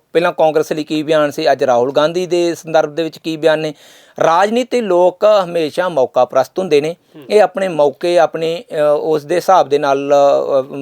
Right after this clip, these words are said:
Speaker 1: ਜਿਹੜੇ ਹੈਗੇ ਨੇ ਬਿਆਨ ਦਿੰਦੇ ਨੇ। ਹਮੇਸ਼ਾ ਡਬਲ ਸਟੈਂਡਰਡ ਇਹਨਾਂ ਦਾ ਰਹਿੰਦਾ ਹੈਗਾ। ਕਿਤੇ ਮੁਫਤਖੋਰੀ ਨੂੰ, ਰੇਵੜੀ ਜਿਹੜੀ ਤੁਸੀਂ ਜ਼ਿਕਰ ਕੀਤਾ, ਉਹਦਾ ਕਿੰਨਾ ਬਵਾਲ ਹੋਇਆ ਦਿੱਲੀ ਦੇ ਵਿੱਚ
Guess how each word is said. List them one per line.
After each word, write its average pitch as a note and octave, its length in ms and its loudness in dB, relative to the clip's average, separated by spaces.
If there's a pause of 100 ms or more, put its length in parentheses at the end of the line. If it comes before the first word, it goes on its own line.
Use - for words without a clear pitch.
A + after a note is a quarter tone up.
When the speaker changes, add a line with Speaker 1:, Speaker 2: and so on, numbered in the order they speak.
Speaker 1:
ਜਿਹੜੇ C#3 280 2
ਹੈਗੇ C3 180 2
ਨੇ C3+ 120 -2
ਬਿਆਨ A#2 320 -2
ਦਿੰਦੇ B2+ 280 0
ਨੇ। E3+ 160 -2 (360)
ਹਮੇਸ਼ਾ D#3 380 2
ਡਬਲ C#3 340 0
ਸਟੈਂਡਰਡ C#3+ 440 -4
ਇਹਨਾਂ E3 260 0
ਦਾ F#3 80 2
ਰਹਿੰਦਾ F#3 280 2
ਹੈਗਾ। E3+ 220 2
ਕਿਤੇ E3 260 -4
ਮੁਫਤਖੋਰੀ C#3+ 600 -4
ਨੂੰ, C#3+ 240 -2
ਰੇਵੜੀ C3+ 340 0
ਜਿਹੜੀ C#3 160 -4
ਤੁਸੀਂ C#3+ 200 -8
ਜ਼ਿਕਰ C#3 240 -2
ਕੀਤਾ, C#3 200 -4
ਉਹਦਾ C#3+ 160 0
ਕਿੰਨਾ C#3+ 440 -4 (360)
ਬਵਾਲ C#3 440 2
ਹੋਇਆ D3 180 4
ਦਿੱਲੀ D3 280 -6
ਦੇ C#3+ 80 -4
ਵਿੱਚ C#3 300 -4